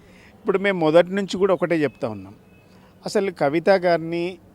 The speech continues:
ఉద్దేశపూర్వకంగా రాజకీయ కక్ష సాధింపుల కోసమే ఈ యొక్క నోటీసులు ఇవ్వడము, ఢిల్లీకి పిలిపించడము, ఈ హంగామా అంతా కూడా బీజేపీ పార్టీ మొదటి నుంచి కూడా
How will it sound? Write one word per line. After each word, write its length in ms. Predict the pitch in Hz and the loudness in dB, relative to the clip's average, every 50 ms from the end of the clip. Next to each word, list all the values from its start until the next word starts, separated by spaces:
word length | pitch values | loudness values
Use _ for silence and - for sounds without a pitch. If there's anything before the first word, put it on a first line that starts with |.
| - - - - - - | -20 -20 -20 -18 -10 -8
ఉద్దేశపూర్వకంగా 1120 | 147 139 127 160 175 165 - 185 156 156 151 151 147 - 156 151 151 156 160 175 165 156 | -6 -4 0 0 0 0 0 -2 -2 0 0 0 0 -2 -4 -6 -4 -2 -2 -2 -4 -4
రాజకీయ 640 | 143 135 127 127 147 156 160 175 165 - 185 180 180 | -4 -4 -2 -2 -4 -4 -6 -8 -8 -6 -4 -4 -4
కక్ష 320 | 175 - 139 - - - 170 | -6 -8 -12 -12 -8 -8 -6
సాధింపుల 540 | - - 170 156 151 156 151 147 160 151 | -4 0 0 0 0 -2 -6 -8 -8 -8
కోసమే 680 | 139 - 151 147 139 - 160 147 151 165 185 220 240 139 | -8 -4 -4 -6 -4 -4 -6 -8 -6 -6 -8 -10 -10 -12
ఈ 140 | 208 175 | -8 -6
యొక్క 160 | 160 151 143 147 | -6 -6 -6 -6
నోటీసులు 560 | 135 135 143 156 151 160 160 143 156 151 151 | -6 -2 -2 -2 -2 -4 -6 -6 -4 -4 -4
ఇవ్వడము, 400 | 143 143 143 143 139 143 143 143 | -4 -4 -4 -6 -6 -6 -6 -8
ఢిల్లీకి 340 | 135 147 151 165 170 156 156 | -6 -4 -4 -4 -4 -4 -2
పిలిపించడము, 680 | 156 151 147 143 147 139 139 147 143 147 147 143 143 - - - - - - - - | -4 -4 -2 -4 -4 -4 -4 -4 -4 -4 -6 -6 -10 -12 -14 -20 -20 -20 -16 -4 2
ఈ 100 | 151 151 | 2 2
హంగామా 480 | 127 127 135 143 151 170 180 180 170 | 4 2 0 0 2 4 4 4 2
అంతా 200 | 160 160 151 170 | 0 -4 -2 -4
కూడా 340 | 160 147 156 156 180 196 196 - - - - - - - | -4 -2 -2 -2 -2 -4 -4 -6 -12 -20 -20 -20 -12 -4
బీజేపీ 420 | 143 151 156 160 185 214 180 190 | 0 0 0 2 2 0 0 0
పార్టీ 340 | 175 - 180 170 165 - 202 | -4 -2 0 -2 0 -2 -4
మొదటి 400 | 175 156 143 143 156 170 170 185 | -4 -2 -2 0 0 0 -2 -2
నుంచి 260 | 185 185 165 - 196 | -10 -10 -10 -10 -10
కూడా 380 | 170 180 180 196 175 165 170 | -8 -4 -2 0 0 0 0